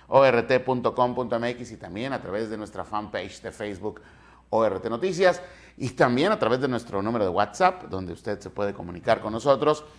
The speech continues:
enviarnos sus mensajes. Esto es importante, no se reciben llamadas, son mensajes los que recibimos a través de esta línea de WhatsApp,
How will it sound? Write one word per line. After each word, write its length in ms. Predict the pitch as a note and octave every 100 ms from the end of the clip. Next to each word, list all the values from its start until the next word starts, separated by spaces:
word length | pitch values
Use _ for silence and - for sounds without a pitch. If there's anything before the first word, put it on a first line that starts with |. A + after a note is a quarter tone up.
| - - - - - -
enviarnos 1000 | B2+ C3 C#3 D3 D#3 D#3+ - A#2 A2+ G#2+
sus 260 | C#3 C#3
mensajes. 480 | C#3+ C#3+ F#3 F#3+ D#3
Esto 160 | C3+ C3+
es 60 |
importante, 640 | C#3+ B2+ A#2+ D3 C3+ A2+ G2
no 120 | G#2+
se 140 | C#3+
reciben 320 | B2 A2 A2 A2
llamadas, 560 | B2 C3+ B2 - - -
son 420 | - B2+ C3+ -
mensajes 560 | A2+ G#2+ - C#3+ D#3+ C3+
los 140 | -
que 100 | -
recibimos 420 | G2 F#2 G#2 A#2+
a 60 | A#2+
través 280 | - G2 G#2
de 40 |
esta 160 | G2+ F2+
línea 260 | G2 G2
de 60 | F2+
WhatsApp, 540 | G2 G2+ - E3+ -